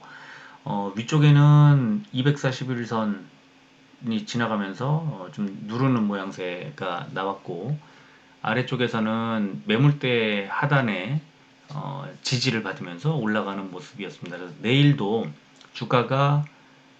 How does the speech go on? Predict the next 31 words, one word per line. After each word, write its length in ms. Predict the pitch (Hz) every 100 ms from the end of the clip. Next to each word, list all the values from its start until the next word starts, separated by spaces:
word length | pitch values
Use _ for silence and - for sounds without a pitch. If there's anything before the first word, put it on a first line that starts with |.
| _ _
올라가게 500 | 110 120 147 143 135
되면 840 | 113 101 101 110 117 117 101 95 - -
그 400 | - 101 95 95
위쪽에 380 | 120 139 165 151
있는 260 | 147 143 131
매물대의 680 | 104 113 107 107 107 147 156
하단 460 | 147 165 131 92
이십구만 640 | 117 135 147 - 123 156
원 140 | 156 143
정도에서 800 | 123 110 104 98 113 131 151 147 - -
저항을 400 | - 110 120 117
받지 240 | 101 -
않을까 320 | 101 98 - 101
하는 160 | 98
생각이 320 | 101 117 110
들고, 460 | 104 101 104 147 151 - - - _
빠지게 420 | 170 165 160 160
되면 640 | 143 135 139 139 139 135 127 - _ -
지금 260 | 139 139
현재 300 | 135 175 180
있는 240 | 160 151 127
매물대 380 | 110 117 -
하단이 500 | 110 117 107 107 151
이십팔만 880 | 147 117 127 143 143 - 180 170 143
이천 320 | 107 117 143
원쯤 280 | 135 127 107
됩니다. 320 | 101 85 85
그래서 220 | 87 92 -
그 280 | - 123 135
자리 320 | 107 104 104
정도에서 720 | - 101 95 90 85 139 151